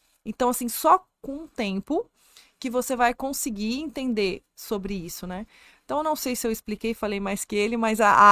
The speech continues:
arte entrou na minha vida assim. É, quando eu falei que o vital é ser feliz, hoje foi um dia que eu fui feliz, assim, o dia inteiro. Nem todos os dias a gente tá to-, o dia todo feliz,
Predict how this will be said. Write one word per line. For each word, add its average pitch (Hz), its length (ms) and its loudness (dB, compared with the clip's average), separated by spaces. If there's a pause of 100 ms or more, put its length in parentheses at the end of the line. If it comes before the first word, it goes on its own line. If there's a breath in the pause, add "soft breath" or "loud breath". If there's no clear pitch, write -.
(140)
arte 262 340 6
entrou 214 360 0
na 208 100 0
minha 202 180 0
vida 196 280 -2
assim. 220 440 -4 (600 soft breath)
É, 202 200 -2
quando 220 200 -4
eu 214 60 -2
falei 202 320 -2
que 196 320 -6
o 185 640 -6
vital 202 420 -2
é 202 40 -4
ser 196 160 -6
feliz, 208 440 -4
hoje 233 160 0
foi 247 180 -6
um 233 100 -4
dia 226 200 -6
que - 80 -8
eu 226 60 -6
fui 233 140 -8
feliz, 226 460 -6
assim, 226 340 -4
o 202 60 -4
dia 202 140 -4
inteiro. 220 380 -4
Nem 240 160 -4
todos 240 220 -4
os 208 120 -6
dias 196 180 -2
a 202 60 -4
gente 190 220 -10
tá 196 120 -6
to-, 208 260 -8
o 196 80 -10
dia 202 180 -8
todo 190 220 -8
feliz, 214 420 -8